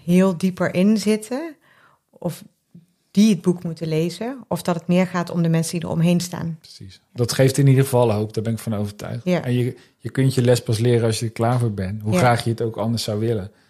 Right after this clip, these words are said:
Speaker 1: Ja.
Speaker 2: Ik bedoel, ik kan me ook voorstellen dat om jou heen ook een hele cirkel was van liefdevolle mensen,
Speaker 1: Absoluut.
Speaker 2: die allemaal hun best hebben gedaan,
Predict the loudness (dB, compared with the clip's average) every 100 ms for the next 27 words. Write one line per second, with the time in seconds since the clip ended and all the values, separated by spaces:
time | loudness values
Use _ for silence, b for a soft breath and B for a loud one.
0 | b -4 -4 -4 -14 -16 -10 -8 -4 0
1 | 0 -2 -2 -2 -2 -4 -4 -6 -4 0
2 | 0 0 -2 -4 -8 -4 -2 -2 -4 -2
3 | -4 -2 -2 0 0 2 2 0 -2 -2
4 | 0 2 2 0 -4 -8 -10 -20 -20 -20
5 | -14 -2 4 6 8 6 4 -2 -2 -2
6 | 0 -2